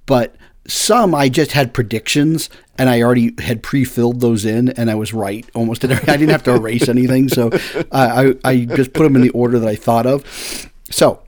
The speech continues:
Speaker 2: Right.
Speaker 1: here we go. First, uh, category, supporting actress, uh, Divine Joy Randolph, The Holdovers.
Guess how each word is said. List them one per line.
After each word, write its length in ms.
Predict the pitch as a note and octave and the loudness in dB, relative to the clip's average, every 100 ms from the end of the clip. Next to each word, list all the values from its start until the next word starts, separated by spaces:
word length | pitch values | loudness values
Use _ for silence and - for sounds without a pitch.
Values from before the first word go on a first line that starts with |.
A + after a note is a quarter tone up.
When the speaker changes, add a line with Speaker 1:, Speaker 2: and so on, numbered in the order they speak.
| - - | -20 -2
Speaker 2:
Right. 320 | F#2+ F2 D2 - | 0 2 0 -8
Speaker 1:
here 180 | - B2+ | -2 0
we 60 | D#3 | 0
go. 120 | E3 | -2
First, 400 | - A#2 C3 - | -4 -4 -4 0
uh, 380 | D#3 D3+ D3+ C#3+ | 2 4 2 0
category, 460 | F3+ G#3 E3 B2 A#2+ | 0 0 2 2 2
supporting 360 | A#2+ - C#3 | -2 -2 0
actress, 520 | D#3 F#3+ C3 B2+ - - - - - - | 0 0 0 0 -2 -12 -20 -20 -16 -4
uh, 180 | B2 A#2 | -2 -2
Divine 760 | A2+ B2 C#3+ F#3 G#3 A3+ E3 | -2 2 2 2 4 2 2
Joy 340 | A#2+ D3+ C#3+ C3+ | 2 4 4 4
Randolph, 720 | D#3 G3+ F3 B2 A#2 B2 - _ - | 2 4 4 4 2 0 -8 _ -4
The 120 | B2+ | -2
Holdovers. 680 | B2+ C#3+ B2 A2+ G2+ F2 - | 2 2 2 0 -4 -10 -16